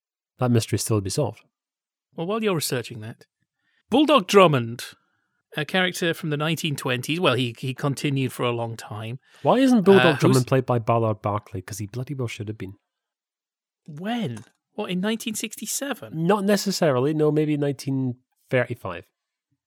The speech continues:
Speaker 2: He's been played by some fairly distinguished people. He's played Ralph Richardson. Drummond is described as being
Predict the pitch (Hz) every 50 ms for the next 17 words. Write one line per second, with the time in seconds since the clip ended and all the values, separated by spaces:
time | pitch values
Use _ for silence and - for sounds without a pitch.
0 | _ _ _ _ _ - _ 359 370 - - 311 320 233 139 120 - 156 135 -
1 | 160 156 156 151 147 151 - - 147 139 135 117 - _ - 208 226 _ - 127
2 | 135 - 196 123 131 131 127 127 139 - - 151 196 262 - - 285 - - -
3 | - 120 113 _ _ _ _ _ _ _ _ _ _ _ - 196 254 311 359 320
4 | 285 240 - - 185 - - - 143 131 175 226 220 160 - 147 120 _ - 139
5 | 139 139 131 -